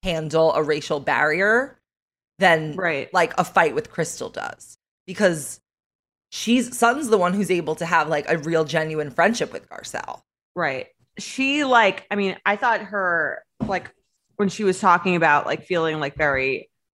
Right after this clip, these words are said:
Speaker 2: um, different and alone, like, I thought that was a very interesting scene. And it was, like, it's funny, like, Kathy Hilton being like, "Yeah, I felt different."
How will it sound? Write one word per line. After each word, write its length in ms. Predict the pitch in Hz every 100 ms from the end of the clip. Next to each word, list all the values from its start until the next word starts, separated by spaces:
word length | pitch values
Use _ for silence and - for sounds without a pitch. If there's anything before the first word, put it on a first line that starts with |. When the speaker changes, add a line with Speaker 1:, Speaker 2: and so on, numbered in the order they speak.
| _ _ _ _ -
Speaker 2:
um, 280 | 143 104 160
different 500 | 226 226 220 202 -
and 140 | 156
alone, 760 | 160 185 196 196 190 185 185 - -
like, 280 | 170 151 -
I 60 |
thought 240 | 165 175 170
that 180 | 165
was 200 | 127 160
a 20 | 160
very 720 | 160 156 151 143 139 135 _ _ _ _ _ -
interesting 640 | 185 - 165 - 170 151
scene. 560 | - 175 165 151 143 -
And 100 | 170
it 80 | 165
was, 160 | 170 160
like, 260 | 147 - _ _ _ _ _ _ _ _ _ _ _ _ _ -
it's 200 | 208 -
funny, 240 | 277 302
like, 120 | 247
Kathy 300 | 233 226 202
Hilton 300 | 208 190 185
being 160 | 180 175
like, 160 | 165 233
"Yeah, 120 | 214
I 260 | 220 254
felt 300 | 277 285 240
different." 520 | 233 202 202 190 202